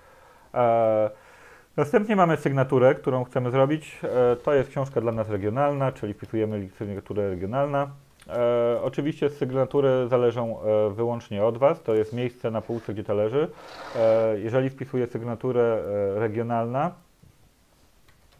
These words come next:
to, e, muszę mieć taki regał z takimi półkami, albo przynajmniej taką półkę z takimi książkami. <clears throat> Można stosować tutaj równie, równie dobrze,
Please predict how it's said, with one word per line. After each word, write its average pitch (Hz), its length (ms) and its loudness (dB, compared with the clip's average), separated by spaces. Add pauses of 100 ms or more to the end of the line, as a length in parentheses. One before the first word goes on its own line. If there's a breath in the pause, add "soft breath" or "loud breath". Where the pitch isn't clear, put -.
(420)
to, 131 480 6 (100)
e, 110 360 0
muszę 131 280 0
mieć 120 180 -4
taki 120 260 0
regał 110 280 4
z - 60 -8
takimi 98 300 -8
półkami, 139 380 -2
albo 120 240 0
przynajmniej 120 280 -6
taką 120 200 -6
półkę 98 340 -4 (520 loud breath)
z - 40 -20
takimi 107 280 -4
książkami. 98 500 -6 (760 loud breath)
<clears throat> 220 500 6
Można 175 300 6
stosować 160 420 6
tutaj 143 220 4
równie, 143 420 2
równie 135 300 0
dobrze, 120 640 4